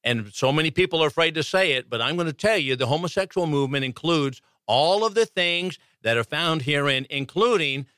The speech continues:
sex with minors. That's exactly what this document holds in it. Several years ago, probably more like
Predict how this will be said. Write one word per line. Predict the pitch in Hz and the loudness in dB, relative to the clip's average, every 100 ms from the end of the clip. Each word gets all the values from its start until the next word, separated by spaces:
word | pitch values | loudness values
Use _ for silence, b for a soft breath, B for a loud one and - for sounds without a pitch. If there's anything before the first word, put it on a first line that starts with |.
| _ _ _ _ _ _ _ | _ _ _ _ _ _ _
sex | - 175 202 - | 0 0 2 -6
with | - 139 | -2 -2
minors. | 117 139 147 123 90 - - _ _ _ | 2 2 2 -2 -4 -8 -18 _ _ _
That's | 120 170 220 - | 0 2 0 -4
exactly | 127 - 151 185 - 190 | -6 0 0 0 0 -2
what | 135 139 - | 0 0 0
this | 147 139 | -4 -4
document | - 127 113 117 123 - | -2 -2 -2 -6 -8 -8
holds | _ 160 202 135 | _ 0 0 -2
in | 107 | -8
it. | 87 _ _ _ _ _ _ _ | -8 _ _ _ _ _ _ _
Several | - 196 196 | -2 2 2
years | 160 165 139 | 2 0 -2
ago, | 113 110 101 113 127 _ _ _ _ _ | -2 0 2 0 -6 _ _ _ _ _
probably | 185 175 131 131 | -2 0 0 -2
more | 113 127 113 - | 0 -2 -4 -4
like | 107 | -4